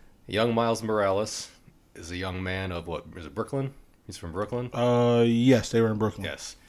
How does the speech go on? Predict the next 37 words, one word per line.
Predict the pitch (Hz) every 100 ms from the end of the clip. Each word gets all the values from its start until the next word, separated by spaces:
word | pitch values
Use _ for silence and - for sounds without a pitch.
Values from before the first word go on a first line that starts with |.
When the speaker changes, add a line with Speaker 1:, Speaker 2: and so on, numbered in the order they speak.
| -
Speaker 1:
He | - 98 92 92
is | 92 92 87 87 87 -
going | - 92 87 87 87
to | - 87 78
a |
tech | - 123 -
school | - - 123 139 151 - - - - - - - - - - _ -
that | 80
he | 80
doesn't | 92 95
wanna | 98
go | 98 98
to | 117 117
'cause | 85
he's | 80
a | 71 - _ -
very | 80 98 92
smart | - 82 71 -
kid. | 73 82 85 - _ -
Speaker 2:
Mm-hmm. | 92 92 113 - - - - - -
Speaker 1:
And | 80 80 -
he | 95
likes | 80 73 -
doing | 95 90 92
graffiti | 104 151 127 82
art | 71 67 - - - - -
and | 80 76 76
just | 82 -
art | 80 85
in | 80
general | 101 80 67 67 - - -
and | - 67
listening | 82 - 87 82
to | 80
music | 95 90 92 87
and | 82 80 71
being, | 82 80 80